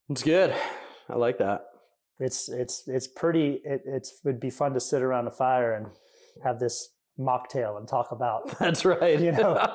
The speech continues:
Speaker 1: <laughs>
Speaker 2: But, uh, you know, from the, you know, from every aspect, think about even playing golf or even in the situation with your wife or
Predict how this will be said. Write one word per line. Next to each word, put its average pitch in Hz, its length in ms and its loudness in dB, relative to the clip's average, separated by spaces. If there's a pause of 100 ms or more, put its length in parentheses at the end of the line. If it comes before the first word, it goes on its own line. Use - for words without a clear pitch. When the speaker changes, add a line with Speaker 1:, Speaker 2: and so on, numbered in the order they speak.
Speaker 1:
<laughs> - 520 -6
Speaker 2:
But, 190 180 6
uh, 175 340 4
you 180 140 4
know, 160 120 6
from 156 400 2
the, 147 140 -2
you 196 120 0
know, 120 120 2
from 135 380 -4 (840)
every 143 320 4
aspect, 113 500 -2
think 127 180 -6
about 117 460 -2 (600)
even 127 380 -6 (180)
playing 151 200 0
golf 185 440 2
or 110 400 -6
even 135 240 -4
in 135 60 -4
the 131 80 -6
situation 135 540 -4
with 127 120 -10
your 123 160 -6
wife 123 500 -4
or 110 200 -12